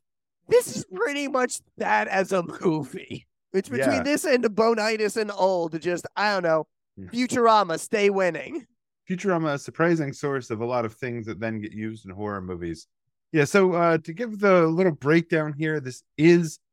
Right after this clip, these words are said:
Speaker 2: directed by Gerard Johnstone, who I know we have talked about before.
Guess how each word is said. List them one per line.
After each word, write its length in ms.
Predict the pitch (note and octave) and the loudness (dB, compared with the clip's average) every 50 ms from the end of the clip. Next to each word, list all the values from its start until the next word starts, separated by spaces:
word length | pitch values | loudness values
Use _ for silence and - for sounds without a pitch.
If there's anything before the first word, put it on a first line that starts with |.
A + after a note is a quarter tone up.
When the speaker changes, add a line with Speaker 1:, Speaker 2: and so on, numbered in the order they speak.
| _ _ _ _ _ _ | _ _ _ _ _ _
Speaker 2:
directed 680 | A#2+ A#2+ B2 D#3 F#3+ A3 A3 - - D#3 D3 C3 A#2+ A#2 | -8 -2 4 4 4 4 4 2 -2 -4 -2 -4 -2 2
by 320 | A#2+ A2+ A2 G#2+ G#2 G#2 | 4 4 4 4 2 0
Gerard 540 | G2 G2 G#2 G#2 G#2 G#2+ G#2 G2+ F#2 F2 E2 | -2 -4 -4 -2 2 2 2 2 0 -2 -6
Johnstone, 840 | F2+ F#2 F2 F2 F2 E2+ E2+ - _ E2+ E2 E2 D#2+ D#2 D#2 D2+ - _ _ _ _ _ _ _ - | -6 -4 -4 -4 -6 -8 -10 -12 _ -10 -8 -8 -8 -8 -10 -12 -14 _ _ _ _ _ _ _ -14
who 420 | G2 G#2 G#2+ G#2 G2 F#2 E2 D2+ | -10 -10 -10 -10 -10 -10 -8 -6
I 100 | F2 A2 | -6 -6
know 220 | A2 A#2+ E3 A3 | -4 -4 -4 -4
we 200 | B3 G#3+ F3 D3+ | -4 -2 -2 0
have 180 | B2 G2 F2 F2+ | 0 -2 -2 -6
talked 360 | - B2 B2+ C3+ C3 - _ | -6 -4 -4 -4 -4 -6 _
about 320 | G2+ F2 F#2 F2+ F2 - - | -6 -2 -2 -2 -2 -4 -8
before. 840 | - E2+ - _ _ _ _ _ B3 A#3+ F3 G#2 F2+ E2+ D#2+ D#2+ E2 | -14 -14 -14 _ _ _ _ _ -6 -2 0 0 0 0 -2 -4 -6